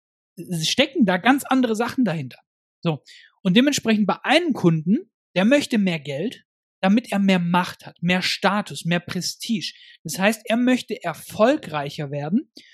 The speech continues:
und das anderen zeigen. So, das heißt zum Beispiel Anerkennung haben, Status, all die ganzen Sachen, was wir angesprochen haben, weil ihm das wichtig ist. So. Das heißt, ihm geht's gar nicht so sehr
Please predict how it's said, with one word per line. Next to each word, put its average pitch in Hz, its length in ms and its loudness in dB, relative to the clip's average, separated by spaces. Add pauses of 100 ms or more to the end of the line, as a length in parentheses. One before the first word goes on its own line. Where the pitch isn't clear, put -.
(180)
und 190 140 4
das 220 140 4
anderen 208 400 0
zeigen. 208 500 -2 (460)
So, 151 140 -8
das 143 160 -12
heißt 185 200 -2
zum 185 100 -4
Beispiel 170 300 -6 (100)
Anerkennung 160 580 -8
haben, - 180 -20
Status, 175 460 -2
all 196 100 -2
die 220 80 0
ganzen 196 260 -2
Sachen, 165 200 -4
was 156 140 -6
wir - 80 -10
angesprochen 147 560 -6
haben, 170 160 -4 (420)
weil 190 180 0
ihm 208 140 2
das 190 320 0
wichtig 208 420 0
ist. - 220 -18 (240)
So. 165 180 0 (680)
Das 185 120 0
heißt, 196 200 4
ihm 254 180 2
geht's 214 260 0
gar 202 160 2
nicht 202 120 2
so 180 120 -2
sehr 185 200 4